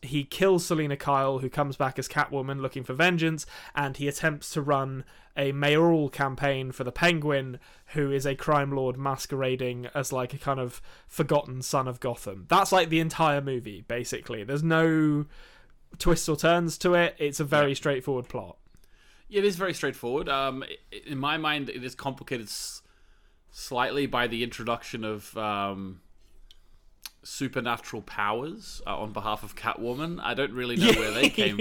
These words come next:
Speaker 2: from.
Speaker 1: Yeah.
Speaker 2: Uh, that does in-, that does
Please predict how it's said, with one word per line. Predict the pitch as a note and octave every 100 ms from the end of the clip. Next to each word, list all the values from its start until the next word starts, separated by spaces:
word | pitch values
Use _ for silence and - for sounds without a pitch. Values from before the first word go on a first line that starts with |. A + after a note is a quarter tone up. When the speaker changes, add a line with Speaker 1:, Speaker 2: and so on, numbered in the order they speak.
| B3
Speaker 2:
from. | A#2+ G#3
Speaker 1:
Yeah. | - -
Speaker 2:
Uh, | A#2 A2+ G#2+ G#2 - - -
that | D3+
does | F3+ E3
in-, | E3 E3 E3
that | E3
does | F#3+ D3+